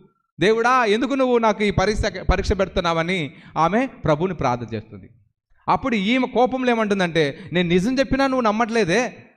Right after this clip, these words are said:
అందుకే నీకు కళ్ళు దేవుడు తీసేశాడు, నువ్వు మామూలుగా మంచోడివైతే కళ్ళు తీసేయడు కదా" అని చెప్పి ఆవిడ తిడుతుంది. ఆయన కూడా ఏం చేస్తాడు? "ప్రభువా, ఏంది నాకు ఈ పరీక్ష? నా కళ్ళు పోయినాయి,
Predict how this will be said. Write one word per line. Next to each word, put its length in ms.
అందుకే 280
నీకు 220
కళ్ళు 220
దేవుడు 300
తీసేశాడు, 720
నువ్వు 380
మామూలుగా 460
మంచోడివైతే 600
కళ్ళు 220
తీసేయడు 320
కదా" 200
అని 100
చెప్పి 420
ఆవిడ 280
తిడుతుంది. 640
ఆయన 200
కూడా 200
ఏం 80
చేస్తాడు? 460
"ప్రభువా, 540
ఏంది 360
నాకు 220
ఈ 40
పరీక్ష? 320
నా 120
కళ్ళు 300
పోయినాయి, 400